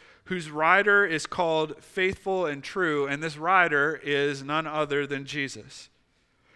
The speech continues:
"With justice he judges and makes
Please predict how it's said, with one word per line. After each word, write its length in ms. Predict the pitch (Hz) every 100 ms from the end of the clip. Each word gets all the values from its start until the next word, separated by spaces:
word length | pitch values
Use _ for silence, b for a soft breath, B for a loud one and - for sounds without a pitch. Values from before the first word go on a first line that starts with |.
| b b
"With 260 | 151 147
justice 640 | - 160 208 - 208 196
he 140 | - 170
judges 680 | 156 156 170 170 175 170 160
and 220 | 147 147
makes 360 | 139 127 -